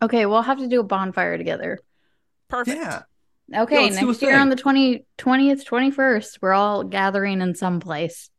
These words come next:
Speaker 3: I, I really,
Speaker 1: together,
Speaker 3: I
Speaker 1: and we're
Speaker 3: really like
Speaker 1: burning
Speaker 3: this
Speaker 1: some shit.
Speaker 3: idea. This is a really good idea. We
Speaker 1: We're
Speaker 3: should,
Speaker 1: doing
Speaker 3: we
Speaker 1: it.
Speaker 3: should totally do it.
Speaker 2: Yeah.
Speaker 3: We need, we should pick a, a cool neutral location and just all show up.
Speaker 2: Mm-hmm, mm-hmm, mm-hmm, mm-hmm.
Speaker 3: That would be
Speaker 1: Has to allow fires.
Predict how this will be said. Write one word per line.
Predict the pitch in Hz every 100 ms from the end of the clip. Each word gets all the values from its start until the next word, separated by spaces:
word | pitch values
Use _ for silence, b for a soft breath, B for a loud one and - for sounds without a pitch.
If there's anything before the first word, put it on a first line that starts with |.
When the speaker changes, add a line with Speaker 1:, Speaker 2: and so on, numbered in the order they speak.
| _
Speaker 3:
I, | 131 151 -
I | 143
really, | 196
Speaker 1:
together, | 170 165 156
Speaker 3:
I |
Speaker 1:
and | -
we're |
Speaker 3:
really | 170
like | 139 170
Speaker 1:
burning | 170
Speaker 3:
this | 165 -
Speaker 1:
some | 98
shit. | 101
Speaker 3:
idea. | 107 90
This | 104 -
is | 127
a |
really | 110 104 101
good | 95
idea. | 85 90 82 85 _ _
We | 117
Speaker 1:
We're |
Speaker 3:
should, | 185
Speaker 1:
doing | 220 240
Speaker 3:
we | 180
Speaker 1:
it. |
Speaker 3:
should | 147
totally | - 123 110 101
do | 104 92
it. | 98
Speaker 2:
Yeah. | - 185 123
Speaker 3:
We | 117
need, | 127 131
we | 127
should | 123 135
pick | - 117 120
a, | 110
a | 107 113 101 - _ -
cool | - 156 147 139 135 _
neutral | 127 131 131 135
location | 117 107 127 123 - 135 135 -
and | 101
just | 98 - -
all | 101
show | - 104 87
up. | 90
Speaker 2:
Mm-hmm, | 160 180 _ 202
mm-hmm, | 180 170 175 190
mm-hmm, | 180 156 175 _ 196
mm-hmm. | 196
Speaker 3:
That | 165
would | -
be |
Speaker 1:
Has | - 202 -
to | 185
allow | 180 170 165
fires. | - 143 139 139 165 -